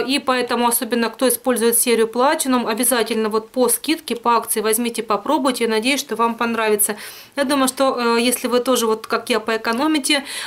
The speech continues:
э, её нанесёте, э, то есть одну-два раза, то вам хватит вот на двенадцать дней использования, э, данного продукта.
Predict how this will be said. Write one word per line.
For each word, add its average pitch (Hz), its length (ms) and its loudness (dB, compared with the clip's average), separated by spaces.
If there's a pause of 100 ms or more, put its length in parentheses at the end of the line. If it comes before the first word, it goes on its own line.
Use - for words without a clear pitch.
(120)
э, 269 200 4
её 262 180 4
нанесёте, 254 640 2
э, 233 460 2 (260)
то 247 80 4
есть 240 160 0
одну-два 240 540 2
раза, 240 280 2
то 233 140 -4
вам 285 200 2
хватит 262 420 0
вот 220 140 -2
на 233 180 0
двенадцать 226 540 -2
дней 269 200 0
использования, 214 800 0 (300)
э, 208 420 2
данного 226 420 0
продукта. 220 640 -2